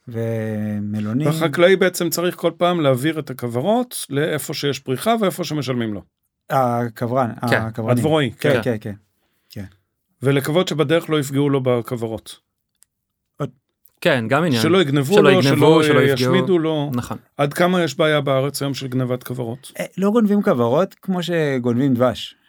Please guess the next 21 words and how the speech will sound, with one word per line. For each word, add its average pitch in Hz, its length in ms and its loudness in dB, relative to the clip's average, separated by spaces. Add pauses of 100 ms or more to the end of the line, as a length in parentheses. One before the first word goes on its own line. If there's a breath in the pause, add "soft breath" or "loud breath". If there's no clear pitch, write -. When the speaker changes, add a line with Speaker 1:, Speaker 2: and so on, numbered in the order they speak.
(120)
Speaker 1:
אה, 127 260 -4
בעצם 139 280 -4
לא 139 100 2
הרבה 156 180 0
אנשים 135 260 -4
יבואו 127 260 0
וירימו 127 260 0
את 123 60 -2
כל 127 160 0
הכוורת 120 360 -4
ויקחו 110 280 -8
אותה, 185 380 0
בדרך 131 280 -4
כלל 135 120 -2
יבואו 127 300 0
אנשים 127 360 -4
ופשוט, 117 480 -8
אה, 127 40 -4 (440)
ייקחו 131 380 -6
את 127 120 -8
ה-, 113 360 -6